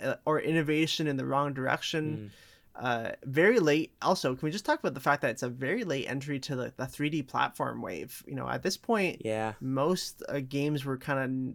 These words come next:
Speaker 1: getting out of that, uh, sense. You know, we saw that Pac-Man World three, also a rather late game coming out in November two thousand five. And there's a reason why there wasn't another, uh, Pac-Man platform after that, 'cause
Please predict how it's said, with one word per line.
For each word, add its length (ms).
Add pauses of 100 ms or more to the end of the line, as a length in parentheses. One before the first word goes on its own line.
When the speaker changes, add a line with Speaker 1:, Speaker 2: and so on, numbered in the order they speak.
(120)
Speaker 1:
getting 300
out 160
of 120
that, 380
uh, 160
sense. 380
You 80
know, 80
we 120
saw 320
that 280 (420)
Pac-Man 420
World 240
three, 320
also 400
a 120
rather 400
late 240
game 320
coming 240
out 120
in 120
November 340
two 140
thousand 320
five. 400 (400)
And 380 (100)
there's 320
a 40
reason 300
why 180
there 200
wasn't 320
another, 480
uh, 100
Pac-Man 420
platform 420
after 220
that, 200
'cause 320